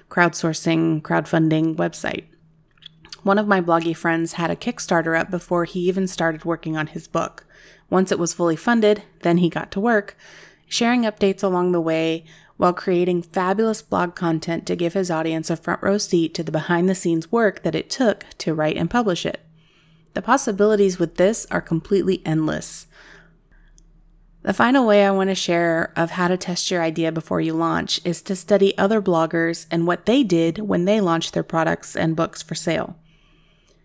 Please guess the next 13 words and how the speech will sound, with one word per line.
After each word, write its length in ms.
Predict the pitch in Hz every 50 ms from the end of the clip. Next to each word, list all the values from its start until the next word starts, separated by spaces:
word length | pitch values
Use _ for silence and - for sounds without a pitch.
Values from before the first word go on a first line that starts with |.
| _ _ _ _ _ _ _ _ _ -
They 100 | 202 214
might 200 | 220 220 226 247
have 120 | 277 240
even 260 | 254 240 220 220 214
documented 600 | 196 185 170 175 180 - 226 214 214 214 226 233 240
it, 180 | 247 247 - -
and 180 | - 180 185 185
you 80 | 190
can 160 | 180 - 180 180
get 180 | 175 185 180
an 120 | 180 175 185
insider's 560 | 190 196 196 - 196 180 175 170 170 - -
look 400 | 180 175 165 156 - - -